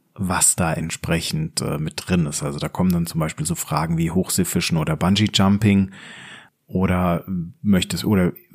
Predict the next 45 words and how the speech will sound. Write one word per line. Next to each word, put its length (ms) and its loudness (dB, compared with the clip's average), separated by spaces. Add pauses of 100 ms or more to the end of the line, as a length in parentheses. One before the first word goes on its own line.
(140)
im 180 6
Meer 220 6
gestrandet 520 2
sein 300 4
oder 180 2
in 100 4
der 180 0
Wüste 280 2
gestrandet 560 2
sein. 520 4 (340)
Also 240 -4
solche 320 -6
Fragen 480 -4
einfach, 400 -6 (480)
die 300 2
vielleicht 400 2
auch 120 -10
gar 200 4
nicht 180 0
mal 140 2
so 500 2 (180)
nur 300 4
zu 180 -2
beantworten 540 0
sind, 180 2
sondern 220 2
vielleicht 320 -6
auch 160 -4
ein 80 2
bisschen 240 0
zu 140 0
hinterfragen 680 -2
und 140 -2
dazu 240 -4
anregen, 420 0
einfach 240 -4
ein 80 2
bisschen 280 0
ins 120 -2
Gespräch, 480 0
in 80 2
den 120 2
Austausch 500 -4
zu 120 -6
kommen. 280 -10